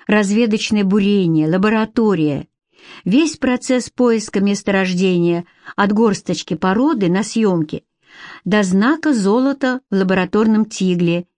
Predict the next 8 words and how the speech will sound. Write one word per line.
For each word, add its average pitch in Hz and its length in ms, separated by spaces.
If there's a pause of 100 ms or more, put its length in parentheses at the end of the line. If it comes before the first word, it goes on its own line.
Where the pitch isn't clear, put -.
(400)
и 214 120
в 202 40
разведочном 202 800
лотке. 156 580 (680)
И 196 120
вот 294 300
подсчет 185 460
запасов. 147 760